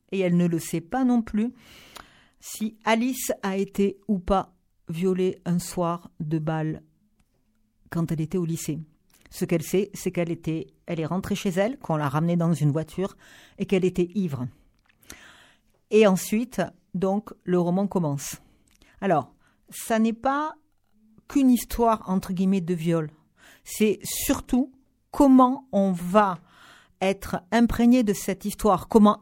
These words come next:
elle-même, d'ailleurs, va être imprégnée, comment les deux gamins qui ont lancé la rumeur vont être imprégnés, les amis. Et donc, cette histoire va être racontée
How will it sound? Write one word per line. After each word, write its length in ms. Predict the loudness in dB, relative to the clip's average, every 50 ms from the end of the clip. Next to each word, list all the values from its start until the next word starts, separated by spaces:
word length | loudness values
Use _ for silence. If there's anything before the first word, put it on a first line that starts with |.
| -6 _ 2
elle-même, 600 | 2 4 6 6 6 6 6 6 4 2 2 0
d'ailleurs, 520 | 0 0 2 2 2 0 -2 -4 -6 -8 -8
va 160 | -6 -4 -4 -4
être 220 | -6 -6 -6 -6
imprégnée, 600 | -6 -6 -4 -2 0 2 4 4 4 2 2 0 -4 -14 -20 -20 -20 -20 -20 -20 _ -20 -10
comment 480 | -2 0 2 4 4 4 2 0 -2 _ _ _ -6
les 180 | -2 -2 -2 -2
deux 280 | -2 -4 -4 -2 -2
gamins 440 | 0 2 2 4 4 2 2 0 -2
qui 160 | -2 -2 -2
ont 80 | -2 0
lancé 360 | 0 -2 -2 -4 -4 -2 -2
la 120 | -2 0
rumeur 540 | 0 2 2 2 2 0 -2 -4 -6 -8 -14 -16
vont 340 | -16 -12 -8 -6 -6 -6 -6
être 260 | -8 -10 -10 -8 -6
imprégnés, 600 | -6 -6 -6 -6 -2 0 0 2 2 0 -2 -6 -10 _ _ _ _ _ -20 -20 -20 -20 _ _ -2
les 300 | 2 2 2 2 4 4
amis. 460 | 6 8 10 10 10 10 8 4 0 -10 -20 _ -20 -20 -20 -20 _ _ 4
Et 240 | 6 6 6 4 2 -4 _ _ _ _ _ _ -4
donc, 400 | 2 4 4 4 4 2 -2 -6 -14 -14 _ _ _ _ _ _ _ _ _ -14 -8
cette 240 | -4 -4 -4 -4
histoire 240 | -2 0 4 4 4 4
va 100 | 4 0
être 100 | 0 0
racontée 500 | -2 -2 0 0 -2 0 0 0 -2